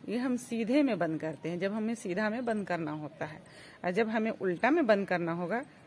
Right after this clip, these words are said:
तो हम धागे को आगे, आगे कर लेंगे। इस साइड से बंद करना होगा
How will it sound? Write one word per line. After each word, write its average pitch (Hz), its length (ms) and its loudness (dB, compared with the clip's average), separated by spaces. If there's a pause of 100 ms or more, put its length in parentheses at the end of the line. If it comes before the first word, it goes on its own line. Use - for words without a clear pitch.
(120)
तो - 60 -4
हम 226 160 -2
धागे 196 280 2
को 208 120 -2
आगे, 170 300 0 (180)
आगे 180 220 -6
कर 226 140 -2
लेंगे। 254 320 -4 (180)
इस - 160 -4
साइड 180 220 4
से - 120 -4
बंद 180 240 0
करना 180 240 -2
होगा 185 300 -2